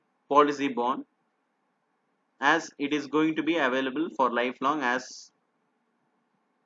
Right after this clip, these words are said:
Okay friends, in another interesting video, I will catch you up by tomorrow. If you like this video, put a like button and comment what you like and subscribe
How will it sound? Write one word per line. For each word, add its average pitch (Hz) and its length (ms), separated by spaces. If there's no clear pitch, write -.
Okay 226 240
friends, 160 500
in 135 240
another 208 280
interesting 131 420
video, 120 300
I 117 160
will 110 220
catch - 260
you 139 80
up 127 140
by 120 100
tomorrow. 107 420
If - 80
you 107 60
like 151 160
this 196 140
video, 180 400
put 233 120
a 240 40
like 135 280
button 113 300
and 104 180
comment 170 340
what 135 200
you 131 80
like 104 260
and 107 340
subscribe 165 440